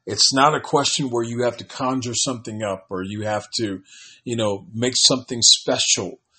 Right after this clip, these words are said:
uh, that is something that is out of the ordinary. You already provided it. You already thought of it. It was already done when you did it on the cross. So,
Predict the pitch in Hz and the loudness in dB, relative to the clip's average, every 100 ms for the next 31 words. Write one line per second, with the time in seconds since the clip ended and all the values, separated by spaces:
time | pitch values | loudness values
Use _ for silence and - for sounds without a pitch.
0 | _ _ - 113 104 98 101 69 - 120 | _ _ -4 0 2 0 -2 -6 -10 0
1 | 117 110 - 127 113 - - - - 147 | 2 2 0 -2 2 2 0 0 4 4
2 | 131 135 120 110 101 - 131 127 120 120 | 2 -2 0 0 0 0 2 0 -2 -6
3 | 127 123 107 110 98 92 - 151 - 123 | 0 0 0 -4 -4 -4 -8 -16 -8 -2
4 | 143 147 135 139 143 139 143 139 131 - | -2 2 2 4 2 2 2 2 0 -2
5 | 127 107 113 120 120 117 117 - 117 113 | -4 2 4 4 2 -2 -4 -4 -8 0
6 | 110 113 113 101 - - 117 120 104 98 | 2 2 0 -6 -8 -2 0 2 -2 -4
7 | 95 - 120 117 - - 120 120 117 113 | -8 -4 -4 -2 -4 -4 0 0 0 -4
8 | 104 98 104 117 110 92 95 - - - | -6 -8 -2 0 0 -4 -10 -20 -20 -20
9 | - 117 113 98 110 107 104 104 101 95 | -10 -4 -4 0 0 0 -2 -4 -4 -8
10 | - 110 - - - - _ _ _ _ | 0 0 0 -2 -4 -4 _ _ _ _
11 | - 131 | 0 0